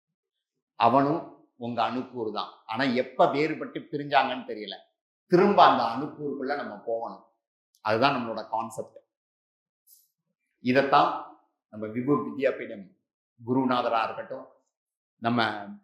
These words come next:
வள்ளலாரா இருக்கட்டும், மாணிக்க வாசகரா இருக்கட்டும், எல்லாருமே சொல்றது. அந்த பாட்டுல பாத்தீங்கன்னா வந்து அந்த ஜோதிங்கிற வார்த்தையை திரும்ப திரும்ப பயன்படுத்துவாங்க கம்ப்ளீட்டா.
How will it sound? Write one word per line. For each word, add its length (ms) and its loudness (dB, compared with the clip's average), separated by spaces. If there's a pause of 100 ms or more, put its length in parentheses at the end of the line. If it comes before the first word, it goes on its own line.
(500)
வள்ளலாரா 480 6
இருக்கட்டும், 480 -14 (340)
மாணிக்க 400 6
வாசகரா 400 -2
இருக்கட்டும், 440 -12 (380)
எல்லாருமே 540 6
சொல்றது. 460 -10 (180)
அந்த 300 0
பாட்டுல 280 8 (140)
பாத்தீங்கன்னா 400 -6 (1080)
வந்து 240 4
அந்த 120 4
ஜோதிங்கிற 640 4
வார்த்தையை 380 2
திரும்ப 220 -10
திரும்ப 320 -12
பயன்படுத்துவாங்க 580 -6 (460)
கம்ப்ளீட்டா. 420 -6